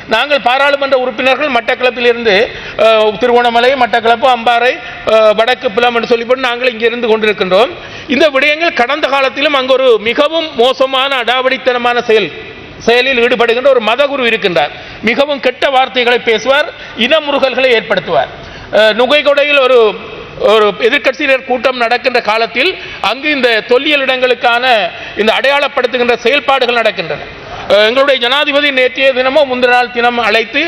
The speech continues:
இலங்கையர் தினத்தை ஒரு சகல இனத்தவர்களும் ஒன்றாக இணைந்து நாங்கள் அனுஷ்டி-, அதனை கொண்டாட வேண்டும், நாங்கள் ஐக்கியத்தை வெளிப்படுத்த வேண்டும் என்று சொல்லுகின்ற அதே வேளை இப்போது மட்டக்களப்பில் நடைபெற்றிருக்கின்ற விடயம் அங்கிருக்கின்ற உள்ளூராட்சி சபை அதிகாரம் பெற்ற மக்களால் தெரிவு செய்யப்பட்ட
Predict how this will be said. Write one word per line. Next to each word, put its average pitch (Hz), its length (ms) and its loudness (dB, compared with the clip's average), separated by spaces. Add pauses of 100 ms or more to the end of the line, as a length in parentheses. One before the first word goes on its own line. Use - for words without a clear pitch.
(280)
இலங்கையர் 294 480 0
தினத்தை 262 360 0 (340)
ஒரு 226 220 4 (320)
சகல 269 340 2
இனத்தவர்களும் 254 600 0
ஒன்றாக 277 460 4
இணைந்து 247 380 -2 (380)
நாங்கள் 247 420 0 (380)
அனுஷ்டி-, 269 540 -2
அதனை 240 320 0
கொண்டாட 294 400 0
வேண்டும், 269 420 0
நாங்கள் 247 280 0
ஐக்கியத்தை 269 440 0
வெளிப்படுத்த 247 480 0
வேண்டும் 240 240 2
என்று 226 160 -2
சொல்லுகின்ற 240 440 2
அதே 214 200 2
வேளை 226 260 2 (460)
இப்போது 302 380 0
மட்டக்களப்பில் 277 600 0
நடைபெற்றிருக்கின்ற 247 680 0
விடயம் 202 380 0 (340)
அங்கிருக்கின்ற 302 540 0
உள்ளூராட்சி 277 560 0
சபை 262 280 0
அதிகாரம் 254 500 -2
பெற்ற 262 260 0
மக்களால் 254 480 0
தெரிவு 240 140 0
செய்யப்பட்ட 247 500 0